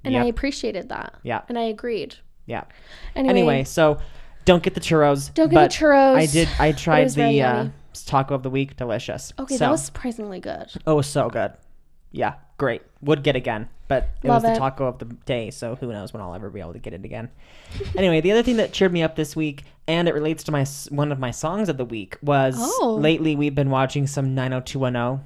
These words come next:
Speaker 2: for some family bonding.
Speaker 1: Is, okay, I'm gonna
Speaker 2: Um,
Speaker 1: sound really stupid.
Speaker 2: yeah.
Speaker 1: Is that, like, Beverly Hills
Speaker 2: Nine oh two one oh,
Speaker 1: zip
Speaker 2: yeah.
Speaker 1: code?
Speaker 2: Yeah.
Speaker 1: Okay.
Speaker 2: Yeah.
Speaker 1: I'm not stupid.
Speaker 2: Good job.
Speaker 1: But I've never seen it.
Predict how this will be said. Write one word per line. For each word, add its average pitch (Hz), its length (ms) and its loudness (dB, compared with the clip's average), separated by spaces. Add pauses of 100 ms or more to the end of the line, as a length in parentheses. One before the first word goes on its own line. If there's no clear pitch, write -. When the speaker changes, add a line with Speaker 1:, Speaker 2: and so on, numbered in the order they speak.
Speaker 2:
for 139 100 -4
some 139 160 -4
family 135 300 -2
bonding. 135 500 0 (160)
Speaker 1:
Is, 285 240 0 (260)
okay, 240 260 -4
I'm - 40 -12
gonna 143 220 0
Speaker 2:
Um, 135 60 2
Speaker 1:
sound 254 320 -2
really 214 240 -2
stupid. 185 340 -6
Speaker 2:
yeah. 127 260 0 (600)
Speaker 1:
Is 233 140 -4
that, 247 140 0
like, 277 180 -4
Beverly 233 380 -2
Hills 226 600 -6
Speaker 2:
Nine 143 240 0
oh 131 60 0
two 139 220 0
one 123 140 0
oh, 120 220 -4
Speaker 1:
zip 233 160 -2
Speaker 2:
yeah. 110 120 -4
Speaker 1:
code? 247 320 0 (460)
Speaker 2:
Yeah. 170 260 4 (320)
Speaker 1:
Okay. 262 480 4 (160)
Speaker 2:
Yeah. 247 140 0
Speaker 1:
I'm 277 140 -2
not 262 160 -6
stupid. 254 720 -8
Speaker 2:
Good 196 100 -2
job. 247 340 -2 (440)
Speaker 1:
But - 260 -4
I've 240 220 -2
never 233 200 0
seen 214 300 -6
it. - 180 -14